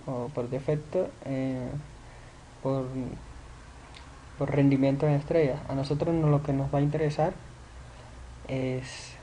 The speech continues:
agruparlos por edad, en orden de menor a mayor. ¿Por qué? Porque aquellos jugadores que rinden más de diecisiete, que, que rinden, no, que tengan más de diecisiete años, no nos va a interesar por el momento.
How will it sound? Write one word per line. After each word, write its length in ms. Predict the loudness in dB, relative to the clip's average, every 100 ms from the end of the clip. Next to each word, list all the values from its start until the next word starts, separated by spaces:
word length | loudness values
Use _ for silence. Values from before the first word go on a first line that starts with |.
| -18 -18 -2
agruparlos 640 | 2 4 4 4 4 2 -2 -8 2
por 220 | 4 4 -2 -14 -20 -20 -16 -14 -14 -14 -16 -4
edad, 280 | 0 0 0 -8 -18 -20 -18 -10
en 180 | -4 0
orden 580 | 0 0 0 0 0 0
de 120 | -2
menor 260 | -2 0 0
a 60 |
mayor. 260 | 0 0 -2 -6 -16 -18 -18 -18 -20 -20 -20 -20 -20 -4
¿Por 140 | -4 2
qué? 160 | 2
Porque 600 | 4 0 0 0 0 -2 -6 -6
aquellos 360 | -4 0 2 4
jugadores 340 | 4 4 2
que 120 | -4 0
rinden 400 | 4 6 6 6
más 180 | 6
de 120 | 6 4
diecisiete, 1120 | 4 -2 0 0 2 2 4 4 4 0 -6
que, 80 | -6 -4 -4 -6
que 100 | -4
rinden, 380 | 2 4 4 4
no, 140 | 4 2
que 120 | -2
tengan 360 | 0 0 2
más 200 | 2 2
de 100 | 4
diecisiete 520 | 4 2 2 -2 0 0
años, 280 | 0 2
no 260 | 4 4 4
nos 260 | 4 2 0
va 60 |
a 20 |
interesar 480 | -2 -2 -4 -2 -2
por 160 | -2 -4
el 80 | -2
momento. 440 | -2 -2 -4 -8